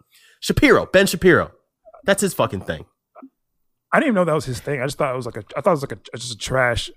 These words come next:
Speaker 2: way to get news. I didn't know who it belonged to. I was just like,
Speaker 1: No, yeah, that's his thing.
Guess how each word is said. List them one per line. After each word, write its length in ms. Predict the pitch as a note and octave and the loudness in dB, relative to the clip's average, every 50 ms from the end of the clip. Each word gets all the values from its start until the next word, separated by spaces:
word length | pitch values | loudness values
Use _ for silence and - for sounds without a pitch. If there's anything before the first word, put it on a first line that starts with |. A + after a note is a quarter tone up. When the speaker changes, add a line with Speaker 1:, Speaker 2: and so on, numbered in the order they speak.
| _ _ G#3+ G#3 E3 | _ _ -20 -20 -12
Speaker 2:
way 240 | C3+ C3+ B2 A2 | -10 -8 -8 -8
to 60 | A2+ A#2+ | -8 -8
get 160 | B2 A2+ G#2+ | -10 -10 -10
news. 260 | A2+ B2+ C3+ C3 A2+ | -10 -10 -10 -8 -4
I 60 | A#2+ D3+ | -2 -2
didn't 140 | F3+ D#3+ | -2 -2
know 180 | C#3+ D3 C#3+ B2 | -4 -6 -6 -6
who 180 | A#2 C3 C3 A#2+ | -4 -4 -4 -6
it 80 | A2 | -6
belonged 280 | G#2 A2+ A2 C#3+ C3 - | -8 -8 -8 -8 -10 -10
to. 120 | - A#2 | -8 -8
I 40 | A#2+ | -6
was 80 | B2 A2+ | -6 -8
just 100 | G#2+ A#2+ | -6 -8
like, 140 | B2 A#2 G#2 _ _ | -8 -8 -8 _ _
Speaker 1:
No, 140 | C4+ D#4+ C4 | -4 -2 0
yeah, 140 | A#3 A3+ | 0 0
that's 120 | F3 F3 E3+ | -2 -2 -4
his 120 | F#3 - | -6 -6
thing. 180 | - G3 C#3 | -6 -6 -6